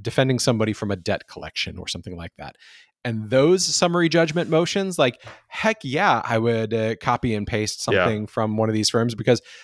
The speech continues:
Speaker 1: these are not creative. They are rote repetition of this, these same particular things over and over. And if they do it well, like, of course I wanna copy that filing, which is different than copying an opinion.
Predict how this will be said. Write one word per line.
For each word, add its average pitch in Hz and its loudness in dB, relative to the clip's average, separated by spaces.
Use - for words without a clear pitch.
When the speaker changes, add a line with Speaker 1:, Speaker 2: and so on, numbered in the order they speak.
Speaker 1:
these 131 0
are 107 2
not 117 -2
creative. 92 -2
They 104 0
are 98 2
rote 123 4
repetition 120 2
of 107 2
this, 104 0
these 113 -2
same 143 2
particular 120 -2
things 101 -2
over 110 2
and 101 -2
over. 107 4
And 120 2
if 113 2
they 117 4
do 113 6
it 104 2
well, 113 4
like, 107 0
of - -14
course - -4
I 170 0
wanna 104 2
copy 90 -6
that 104 -2
filing, 92 -2
which 98 -10
is 95 -6
different 110 -8
than 131 -10
copying 127 -6
an 143 -8
opinion. 90 -10